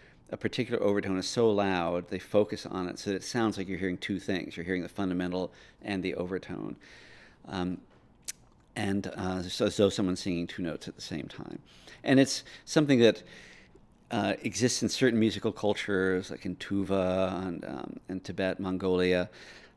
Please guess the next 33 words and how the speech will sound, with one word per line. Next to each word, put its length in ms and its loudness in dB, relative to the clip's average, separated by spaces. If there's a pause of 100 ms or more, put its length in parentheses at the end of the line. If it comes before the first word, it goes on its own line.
(120)
Um, 400 -4 (280)
but 220 6
here 340 4
it's, 360 -2
uh, 360 -8 (280)
it's 140 -8
certainly 340 -8
not 180 -8
part 240 0
of 100 -10
our 100 -6
culture. 400 2
We 420 -4
use 480 2
overtones 920 -2 (460)
to 200 -4
distinguish 520 -4
our 240 -4
vowel 380 0
sounds, 760 -2
and, 100 -4
you 100 -2
know, 120 -4
we 180 -4
use 220 -6
them 100 -4
in 100 -4
utilitarian 680 -2
ways, 220 2
but 160 -2
it 60 -4
hasn't 300 0
just, 160 -8